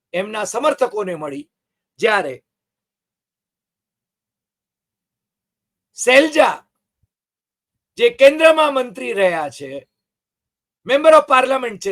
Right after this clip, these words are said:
લોકસભાના સભ્ય છે, એમને પણ મુખ્યમંત્રી થવાના અભરખા હતા અને એમણે સતત ઇન્ટરવ્યુ આપ્યા કર્યા અને પોતાની નારાજગી, હુડ્ડા પ્રત્યેની પોતાની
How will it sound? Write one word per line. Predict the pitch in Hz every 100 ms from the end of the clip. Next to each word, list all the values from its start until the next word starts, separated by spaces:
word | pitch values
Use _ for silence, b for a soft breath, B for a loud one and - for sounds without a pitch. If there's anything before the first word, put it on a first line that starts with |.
| 190
લોકસભાના | 240 - 214 185 180 170 165 156 -
સભ્ય | 233 226 208 -
છે, | 151 - _ _ _ -
એમને | 185 247 294
પણ | 285 262 220
મુખ્યમંત્રી | 202 - 202 202 190 190
થવાના | 180 170 170 156
અભરખા | 139 185 185 175 147
હતા | - 190
અને | 190 175
એમણે | 175 175
સતત | 208 - 294 - _ _ _ _ _ _ _ _ _ _ - 214
ઇન્ટરવ્યુ | 214 277 269 214
આપ્યા | 196 185 170 -
કર્યા | 151 156 - _ _ - 202
અને | 208 196
પોતાની | 196 202 196 196 180
નારાજગી, | 180 190 240 220 180 175 151
હુડ્ડા | 175 170 247 240
પ્રત્યેની | 185 - 190 180 165
પોતાની | 180 190 233